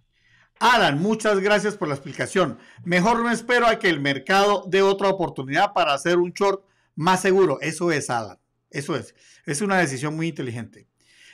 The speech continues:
Leo Argentina, profe, le explicamos, la explicación es clarísima, pero va a llegar a posiblemente veinte mil, treinta mil si las ballenas quieren o no.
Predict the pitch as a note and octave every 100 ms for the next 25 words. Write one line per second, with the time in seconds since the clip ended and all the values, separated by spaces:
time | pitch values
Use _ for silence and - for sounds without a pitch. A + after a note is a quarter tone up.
0 | _ F3+ A3 A3 G3+ F#3 A3 F#3+ - B3
1 | G#3+ E3 D#3+ D#3+ F3+ F3 A#3 B3 C#4 F#3+
2 | D#3 E3+ F3 A3 B3 - A3+ A3+ G3+ F3
3 | B2 - _ _ _ _ F#3+ F#3+ F3+ G3
4 | G#3 A3+ A#3 A#3+ A#3 - _ _ _ _
5 | _ D#3+ E3 F3+ E3+ G#3 G#3+ A3 A3 A3
6 | A#3 G3+ D3 D3+ F#3+ G#3+ A3 F3 E3 F3+
7 | A3 G3 D3+ C#3 E3+ G3+ G3+ G#3+ G#3 F#3+
8 | D#3 A3+ C#4 -